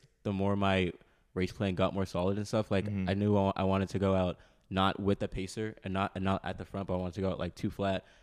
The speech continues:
Speaker 1: and then, like, and then, and then just, like, just, like, slowly, slowly bring them back in, on, on,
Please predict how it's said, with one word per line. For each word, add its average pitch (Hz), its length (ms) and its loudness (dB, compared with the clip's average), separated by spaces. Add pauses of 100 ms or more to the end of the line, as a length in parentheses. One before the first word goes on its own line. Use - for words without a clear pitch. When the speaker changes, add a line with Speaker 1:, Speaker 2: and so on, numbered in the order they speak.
(180)
Speaker 1:
and 98 80 -2
then, 95 120 0
like, 87 160 0 (160)
and 92 120 -4
then, 92 300 -4
and 92 140 -4
then 87 280 -6
just, 95 200 -6
like, 90 160 -4
just, - 160 -8
like, 87 100 -6
slowly, 95 380 -4
slowly 107 500 -2
bring 101 260 -6
them 95 120 -4
back 95 220 -4
in, 104 220 -6 (840)
on, 98 300 -4
on, 98 300 -4